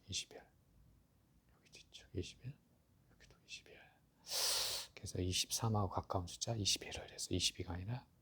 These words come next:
이를 뺀 숫자 이십일, 이십일. 그다음에 삼십, 삼십은 삼십, 삼십오. 이십칠하고 삼십육, 삼십일 사이.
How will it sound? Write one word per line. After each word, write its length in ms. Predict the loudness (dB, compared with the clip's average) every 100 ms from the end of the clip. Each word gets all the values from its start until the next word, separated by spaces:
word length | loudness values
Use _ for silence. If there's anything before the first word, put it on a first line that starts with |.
| 4
이를 280 | 4 4 -2
뺀 140 | -4
숫자 460 | -6 -6 -6 -6 -10
이십일, 640 | 0 2 2 -4 -4 -2 -2 -12 _ -20 -20 -20 -16
이십일. 340 | -8 -8 -10 -20 _ _ -20 _ _ _ _ _ -20 -20 _ _
그다음에 280 | -6 -4 -4
삼십, 460 | 0 0 0 -2 -8 -20 -20 -12
삼십은 420 | -6 -4 -2 -2 -4 -12 -20 -20 -20 -20 -20 -20 -20 -20 -20 -20 -20 _ -20 _ -12
삼십, 340 | -4 -4 -4
삼십오. 480 | -6 -6 -6 -10 -18 -20 -20 -20 _ -20 -20 -20 -20 -20 -20 _ -20 -20 -20 -20 -20 -20 -2
이십칠하고 420 | -2 0 2 2
삼십육, 540 | 2 2 2 2 -2 -2
삼십일 400 | 0 0 2 2
사이. 380 | 2 0 -2